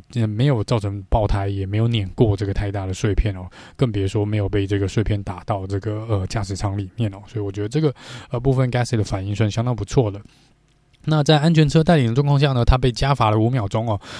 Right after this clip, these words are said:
因为就是没有保持跟前车，呃，超过了，拉开了超过十台车的车距哦，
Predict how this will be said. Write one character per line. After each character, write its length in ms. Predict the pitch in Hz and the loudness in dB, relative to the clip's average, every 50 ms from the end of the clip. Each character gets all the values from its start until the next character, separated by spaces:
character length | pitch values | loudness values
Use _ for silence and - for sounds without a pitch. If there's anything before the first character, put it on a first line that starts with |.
| - - - - | -16 -14 -4 0
因 120 | 165 175 | 2 4
为 240 | 180 175 147 120 - - | 4 4 4 2 -2 0
就 240 | - 143 131 120 107 | 4 6 6 6 4
是 360 | - - - 127 120 113 110 | 2 0 0 0 2 2 2
没 140 | 110 107 120 | 2 2 2
有 100 | 135 143 | 4 6
保 220 | - 117 107 101 | 6 4 4 2
持 260 | - - - 113 104 | 0 -4 -4 -4 -2
跟 160 | 104 - 135 139 | 0 0 -2 0
前 240 | - - 110 110 | 0 -2 -2 -2
车， 320 | 104 - 127 120 120 120 117 - | -2 -2 0 0 0 -2 -2 -4
呃， 340 | - 110 104 101 98 95 98 - _ | -4 -2 -2 -2 -4 -6 -8 -10 _
超 240 | - - 131 135 143 | -4 0 0 0 2
过 200 | 139 165 156 127 | 2 4 4 4
了， 120 | 104 95 | 4 2
拉 280 | 98 110 120 120 120 123 | -2 -4 -4 -6 -6 -6
开 200 | - - 127 127 | -4 -2 0 0
了 120 | 120 107 | 0 0
超 160 | 101 - 113 110 | 0 -2 -2 -2
过 140 | 113 110 | 0 -2
十 240 | 104 - - 110 107 | -2 -2 -4 -6 -6
台 180 | 101 107 101 104 | -4 -4 -4 -4
车 160 | - - 113 | -2 -2 -2
的 120 | 104 101 | -2 -4
车 240 | 98 - - 113 110 | -6 -4 -4 -4 -4
距 260 | 104 - - 117 104 | -4 -4 -4 -4 -4
哦， 100 | 101 98 | -4 -6